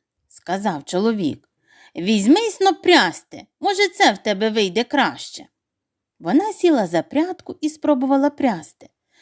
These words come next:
але тонка нитка незабаром так порізала їй ніжні пальці, що аж кров потекла. «От бачиш», сказав чоловік,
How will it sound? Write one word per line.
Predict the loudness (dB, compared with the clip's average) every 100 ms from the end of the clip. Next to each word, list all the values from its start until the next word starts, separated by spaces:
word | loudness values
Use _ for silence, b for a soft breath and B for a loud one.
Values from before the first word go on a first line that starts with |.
| b
але | b 4 4
тонка | 2 0 2 4
нитка | 4 2 0 -2
незабаром | -2 -2 0 2 2 0
так | -2 -4 -4 -2
порізала | 0 2 2 2 0
їй | 0 0
ніжні | 2 2 0 -6
пальці, | -4 -2 -2 -2 -6 -8 _ _ _ _
що | 0 2
аж | 2
кров | 0 0 0
потекла. | -6 -10 -10 -8 -12 -12 -20 _ _ _ _ _ _ _ _ 0
«От | 2 2
бачиш», | 4 6 6 0 -10 -12 -14 -20 _ _
сказав | -18 -12 -10 -6 -6 -6
чоловік, | -4 0 0 -2 -6 _